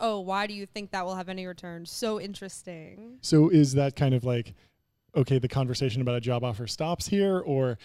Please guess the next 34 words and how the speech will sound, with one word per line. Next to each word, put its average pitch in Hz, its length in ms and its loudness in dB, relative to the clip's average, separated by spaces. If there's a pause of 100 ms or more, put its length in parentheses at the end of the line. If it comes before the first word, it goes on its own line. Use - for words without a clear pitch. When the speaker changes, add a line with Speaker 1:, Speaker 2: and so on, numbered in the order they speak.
(140)
Speaker 2:
is 131 100 0
this 127 140 0
them 123 340 0
kind 123 200 -2
of 117 180 -4
pitching 127 320 2
you, 123 300 4 (240)
"Well, 185 440 6
you 170 120 0
know, 165 120 4
maybe 233 240 2
you'll 190 120 4
have 151 160 2
the 151 80 4
opportunity 139 380 -2
to 131 40 -8
do 143 140 0
that, 139 300 0
but 139 260 2
we're 156 80 -2
gonna 185 100 2
want 175 220 0
you 165 60 2
to 156 60 8
work 147 200 4
on 143 40 2
a 135 60 2
bunch 139 180 2
of 139 80 6
really 131 320 4
kind 131 200 -6
of 117 100 -8
boring, 127 640 -2
uh, 123 320 -6